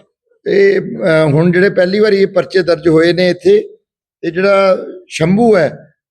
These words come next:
ਉਹਦੇ ਖਿਲਾਫ ਪਹਿਲਾਂ ਵੀ ਚਾਰ ਮੁਕੱਦਮੇ ਦਰਜ ਸੀ ਤੇ ਹੁਣ ਇਹ ਲੇਟੈਸਟ ਇਸ 'ਚ ਫੜਿਆ ਗਿਆ।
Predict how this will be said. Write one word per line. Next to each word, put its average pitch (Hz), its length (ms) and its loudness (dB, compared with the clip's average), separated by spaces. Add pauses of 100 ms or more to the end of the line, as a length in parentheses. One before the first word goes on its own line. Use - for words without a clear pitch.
(200)
ਉਹਦੇ 202 180 0
ਖਿਲਾਫ 185 340 0
ਪਹਿਲਾਂ 214 400 -2
ਵੀ 202 360 -2 (680)
ਚਾਰ 170 260 0
ਮੁਕੱਦਮੇ 185 440 -2
ਦਰਜ 165 220 -2
ਸੀ 220 260 -4
ਤੇ 220 100 0
ਹੁਣ 175 240 0
ਇਹ 190 140 0
ਲੇਟੈਸਟ 180 640 -4
ਇਸ 180 120 0
'ਚ - 80 -16
ਫੜਿਆ 156 280 0
ਗਿਆ। 156 280 0